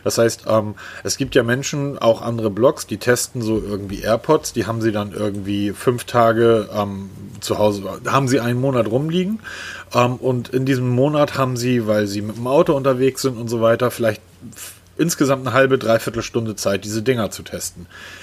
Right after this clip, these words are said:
Ich t-, hab die Teile jeden Tag im Einsatz. Wenn ich mit dem Bus, wenn ich mit der Bahn unterwegs bin,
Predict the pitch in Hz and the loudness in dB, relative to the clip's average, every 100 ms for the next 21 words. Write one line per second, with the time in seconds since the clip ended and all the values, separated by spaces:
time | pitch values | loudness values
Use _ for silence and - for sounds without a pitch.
0 | - 143 147 - - - 135 - 110 - | -4 -2 -2 -6 -8 -4 -4 -6 -10 0
1 | 110 127 139 110 98 117 151 165 151 143 | 4 6 4 2 -2 2 2 2 -2 -2
2 | 143 - 135 143 175 113 87 - 113 110 | -2 -4 -8 -4 -4 -4 -8 -6 -6 -6
3 | 123 113 143 151 135 123 123 120 107 123 | -6 0 2 2 -2 -4 0 -2 0 -2
4 | 135 127 120 123 - 120 | -2 -2 2 2 0 -8